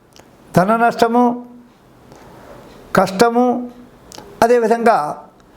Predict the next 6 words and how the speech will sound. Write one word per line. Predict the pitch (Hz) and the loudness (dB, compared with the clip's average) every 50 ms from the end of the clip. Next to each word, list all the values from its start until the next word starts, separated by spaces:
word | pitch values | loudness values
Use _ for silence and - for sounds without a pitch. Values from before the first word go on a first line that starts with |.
| - - - - - - - 185 170 | -20 -20 -20 -20 -12 -4 0 2 2
గృహంలో | 208 233 208 247 262 254 233 185 - - - - _ _ _ _ _ _ _ _ _ _ - | 4 2 0 -2 -2 -2 -2 -2 -4 -6 -12 -20 _ _ _ _ _ _ _ _ _ _ -2
వాళ్ళ | - 208 208 214 214 202 196 | 0 0 0 2 0 0 0
ఇంట్లో | 220 247 240 262 262 233 185 160 - - - - | -2 -4 -2 -2 0 0 -2 -4 -6 -10 -16 -14
ఉన్నటువంటి | 214 220 226 226 226 226 214 190 208 202 | -8 -6 -6 -6 -4 -6 -6 -6 -6 -6
కుటుంబ | - 202 233 240 226 220 220 - | -4 -2 -2 -2 -2 -2 -2 -2
సభ్యులతో | 214 190 180 165 208 208 190 214 220 196 | -2 -2 -2 -2 -4 -4 -2 -2 -2 -2